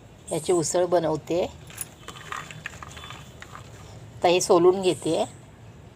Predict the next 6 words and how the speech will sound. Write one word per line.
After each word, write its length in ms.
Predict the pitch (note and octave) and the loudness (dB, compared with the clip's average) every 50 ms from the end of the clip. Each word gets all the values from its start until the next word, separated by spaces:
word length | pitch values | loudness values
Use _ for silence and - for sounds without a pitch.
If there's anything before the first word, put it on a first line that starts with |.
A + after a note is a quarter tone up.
| - - - - - - - - _ _ _ - - - - - - - - - - - - - - - - - - - - - - - - | -20 -20 -20 -20 -20 -18 -20 -20 _ _ _ -20 -20 -18 -18 -18 -16 -16 -14 -12 -12 -12 -12 -14 -14 -16 -16 -14 -12 -10 -8 -8 -6 2 8
वालाला 380 | G3 F3+ F3+ F#3 G3 G3+ G3+ | 10 10 10 12 10 8 8
चांगले 380 | G3+ - B3 G3 F3 F3 F#3 G3 | 8 8 6 6 6 4 2 4
मोड 260 | F#3+ F#3 F3+ F#3 G3 | 6 8 10 12 12
आले 240 | G3 F3+ E3 D#3+ E3+ | 12 12 12 8 6
आहेत 120 | D#3+ E3 | 4 4
बघा. 340 | D#3+ D#3 D#3 D3 D#3+ E3+ | 4 4 6 8 8 8